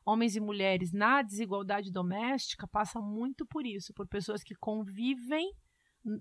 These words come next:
ou que vivem juntas ali no mesmo espaço, mas nunca conseguiram dialogar, porque as condições de possibilidade do diálogo não estavam dadas. E aí, me permitam dizer,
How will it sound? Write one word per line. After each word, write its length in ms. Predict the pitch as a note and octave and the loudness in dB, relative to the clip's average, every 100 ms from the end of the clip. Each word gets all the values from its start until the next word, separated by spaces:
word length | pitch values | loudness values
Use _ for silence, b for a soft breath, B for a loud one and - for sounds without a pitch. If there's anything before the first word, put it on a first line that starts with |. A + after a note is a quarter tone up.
| - | -6
ou 160 | - G#3 | 0 0
que 160 | - | 0
vivem 460 | G3+ A#3 C#4+ C#4 A#3+ | 0 2 2 4 2
juntas 640 | G3+ G#3+ A#3+ C4 D#4 C#4 | 0 -2 0 0 0 4
ali 280 | A#3+ A3 G#3+ | 4 4 2
no 120 | A#3 | 0
mesmo 280 | A3 A3 A3 | 0 -2 -4
espaço, 520 | A3 - G#3+ G#3+ - | -6 0 2 2 0
mas 180 | A3+ A3 | 0 0
nunca 300 | G#3+ G#3+ A3+ | -2 -4 -4
conseguiram 600 | A3 G#3+ A3 G3 G3 G3+ | -4 -6 -4 -4 -2 -2
dialogar, 500 | G3+ G#3 A3+ G#3 G3+ B B - | -2 -2 0 2 2 B B -4
porque 200 | G#3 G#3+ | -2 0
as 100 | G3 | 0
condições 760 | - G3+ F#3 - A3 A#3+ D#4 | 0 -4 -4 -2 2 4 4
de 80 | B3 | 0
possibilidade 640 | A#3+ A#3 - G#3+ G3+ G3+ G3+ | -4 -4 -4 -4 -2 -2 -2
do 80 | |
diálogo 380 | F#3+ G3+ G3 G3 | 0 2 2 2
não 100 | G#3 | -2
estavam 320 | A3 A#3 G#3+ | 2 2 2
dadas. 260 | A3 F#3 F3 B B - | 0 -2 -2 B B 4
E 80 | |
aí, 260 | G#3+ A#3 - - | 6 8 4 0
me 140 | G#3+ | 4
permitam 460 | - G#3+ G#3 G#3+ A3 | 6 6 4 2 2
dizer, 320 | A#3+ G3 | 2 2